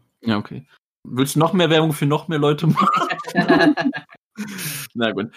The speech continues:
Aber kommen wir mal zurück zur P S fünf Präsentation. Ja, also, ja, Spider-Man, sehr gut.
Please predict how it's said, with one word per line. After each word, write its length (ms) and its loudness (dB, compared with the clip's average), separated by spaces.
Aber 220 4
kommen 160 2
wir 80 2
mal 160 4
zurück 280 0
zur 420 4
P 180 0
S 140 -4
fünf 200 -6
Präsentation. 600 -6
Ja, 120 2
also, 340 0
ja, 160 -2
Spider-Man, 580 2
sehr 200 2
gut. 300 2